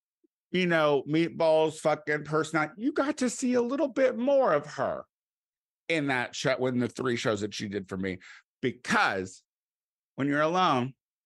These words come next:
and you're just talking at a little green light, you can say whatever you want. You can do whatever you want. Um, smash and grabs. Oh my God, they want you to care. Oh,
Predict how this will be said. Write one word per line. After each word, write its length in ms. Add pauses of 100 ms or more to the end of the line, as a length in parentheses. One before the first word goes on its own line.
(100)
and 80
you're 80
just 180
talking 340
at 120
a 60
little 160
green 300
light, 340 (540)
you 120
can 120
say 140
whatever 220
you 120
want. 220 (720)
You 60
can 80
do 140
whatever 220
you 140
want. 140 (880)
Um, 720 (500)
smash 540
and 120
grabs. 680
Oh 80
my 100
God, 280
they 100
want 260
you 60
to 80
care. 640 (100)
Oh, 340